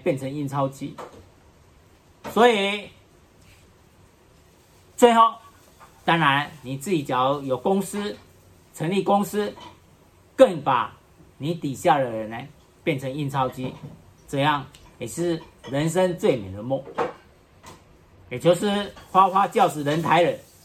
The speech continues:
这样从老板是印钞机，到自己是印钞机，然后把底下所有人也变成印钞机，每个人展现他的能力，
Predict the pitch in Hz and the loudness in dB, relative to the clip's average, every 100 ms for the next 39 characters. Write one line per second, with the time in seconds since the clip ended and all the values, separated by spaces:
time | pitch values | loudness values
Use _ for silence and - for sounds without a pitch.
0 | - - - - - - - - - - | -20 -20 -20 -20 -20 -20 -20 -20 -20 -20
1 | - - - - - - - - 151 147 | -20 -20 -20 -20 -20 -20 -20 -6 0 0
2 | 151 - - - 135 139 139 160 139 - | 0 -6 -20 -10 -6 2 4 4 2 -4
3 | 165 156 156 160 156 156 165 - - - | -6 -2 2 2 2 -4 -6 -10 -20 -20
4 | - - - 170 175 165 - - - 185 | -20 -20 -2 4 4 4 -4 -20 -12 -8
5 | 147 117 135 160 160 156 151 151 160 165 | -6 -6 -8 -6 -4 0 0 0 -4 -8
6 | - - - - 131 147 127 98 - - | -10 -20 -20 -4 0 0 2 0 -2 -12
7 | - - 135 147 180 147 165 170 131 127 | -18 -12 -8 0 2 2 4 4 4 -2
8 | 135 - 208 160 170 196 180 185 180 190 | -4 -2 0 0 -2 0 4 4 2 -6
9 | 196 - - - 123 143 147 139 - - | -6 -12 -18 -10 -6 -2 -2 -4 -8 -20
10 | - - 135 127 131 190 - - - - | -20 -4 -2 -2 0 -2 -2 -10 -20 -20
11 | - - - - - - - 156 139 131 | -20 -20 -20 -20 -20 -18 -4 -2 0 0
12 | 139 190 - | 2 2 2